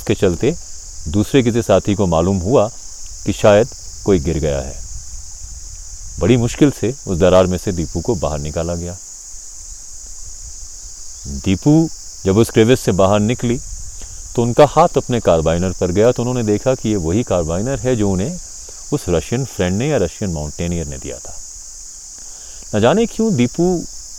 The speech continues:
अभी भी बहुत पॉजिटिव थी। हालांकि जिन भी लोगों से आप बात करेंगे, वो आपको बताएंगे कि अगर आपका एक प्रयास एक सत्र में फेल हो जाता है, तो फिर एवरेस्ट पर जाना मुश्किल हो जाता है।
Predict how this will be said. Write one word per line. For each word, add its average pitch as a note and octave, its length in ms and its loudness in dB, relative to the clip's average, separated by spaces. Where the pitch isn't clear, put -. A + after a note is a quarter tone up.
अभी A2+ 220 6
भी E3 120 6
बहुत A#2 280 6
पॉजिटिव G2+ 440 4
थी। E3 100 4
हालांकि B2 540 2
जिन D3 640 0
भी E3+ 120 4
लोगों C3 280 4
से B2+ 140 2
आप A2 120 6
बात F2+ 260 2
करेंगे, F#2+ 380 -2
वो G2 60 6
आपको G2+ 200 4
बताएंगे A#2 500 2
कि A#2+ 120 2
अगर G#2 180 4
आपका F#2+ 400 4
एक G#2 160 0
प्रयास F2+ 360 6
एक F#2+ 120 -2
सत्र G2+ 320 0
में G2 200 -2
फेल F2 140 2
हो E2+ 160 2
जाता F2+ 280 6
है, D3 140 10
तो D3 140 2
फिर D#3 360 6
एवरेस्ट G#2+ 320 4
पर A2+ 100 6
जाना E2 260 2
मुश्किल F#2 380 -2
हो D2+ 140 -4
जाता B1+ 280 -6
है। - 100 -12